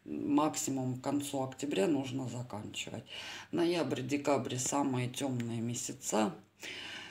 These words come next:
А, вот, и фиалки значительно хуже переносят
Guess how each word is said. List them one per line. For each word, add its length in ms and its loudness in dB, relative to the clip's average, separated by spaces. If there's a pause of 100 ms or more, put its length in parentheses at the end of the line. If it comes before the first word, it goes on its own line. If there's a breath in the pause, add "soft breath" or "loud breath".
(240 loud breath)
А, 240 2
вот, 420 0
и 220 2
фиалки 500 2
значительно 680 -2
хуже 360 -4
переносят 840 -4